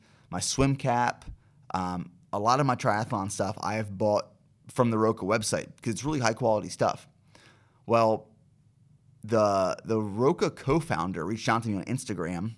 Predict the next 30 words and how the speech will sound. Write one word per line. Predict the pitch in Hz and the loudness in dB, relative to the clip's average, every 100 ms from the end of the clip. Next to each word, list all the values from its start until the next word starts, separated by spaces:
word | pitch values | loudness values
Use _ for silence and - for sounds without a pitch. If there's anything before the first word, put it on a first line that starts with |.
| _ - _ _ _ _ - _ - | _ -20 _ _ _ _ -20 _ -8
and, | 107 107 104 101 | -2 0 0 -2
um, | 95 92 90 - _ _ | -2 -2 -6 -10 _ _
he | - 160 | -2 -2
offered | 90 120 135 90 87 104 117 _ _ _ _ _ _ _ - | 2 2 2 -2 -4 -6 -12 _ _ _ _ _ _ _ -4
to | 113 110 | 0 2
let | 117 131 | 2 0
me | 143 | 0
use | 117 110 113 110 - | 0 2 2 0 -2
his | 110 92 - | -6 -6 -2
Aero | 113 113 104 | 2 4 2
wheels | 92 101 95 90 92 - - _ _ _ _ _ _ _ _ | 0 -4 -4 -6 -6 -8 -12 _ _ _ _ _ _ _ _
for | - 117 107 | -4 0 0
the | |
bike. | 92 98 90 - - _ _ _ _ _ - | 0 -2 -4 -10 -20 _ _ _ _ _ -12
So | - - | -6 2
I | 156 | 2
was | - | 2
like, | - - | -6 -2
"Absolutely, | 135 - 104 165 135 85 | -2 -2 -4 -2 -2 -4
I, | - - | -8 -8
I | 92 | -8
greatly | 90 - 123 127 127 | -8 -4 -2 0 0
appreciate | 120 - 185 - 76 | -2 -2 -2 -4 -4
that." | 82 - | -4 -4
So | 117 | -4
I | |
picked | 156 151 | -2 -2
those | 143 | -2
up | 143 120 | 0 0
yesterday. | 127 - 120 113 110 | -2 -2 0 0 -2